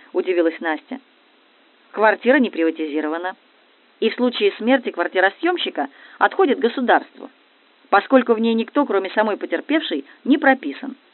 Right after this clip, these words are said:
Во как! То есть убивать ее за квартиру – тоже смысла никакого. Более того, пока тетка жива, парню есть где жить.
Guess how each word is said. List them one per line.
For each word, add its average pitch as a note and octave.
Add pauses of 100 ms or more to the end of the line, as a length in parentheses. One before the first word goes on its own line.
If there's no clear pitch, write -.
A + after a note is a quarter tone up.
(180)
Во A#3+
как! - (1000)
То B3
есть - (360)
убивать F#3+
ее F3
за E3
квартиру – E3 (440)
тоже C4+
смысла D#3+
никакого. C#3+ (840)
Более G3
того, G#3 (340)
пока A#3+
тетка A#3+
жива, F3+ (460)
парню A3+ (200)
есть D#3
где D#3+
жить. -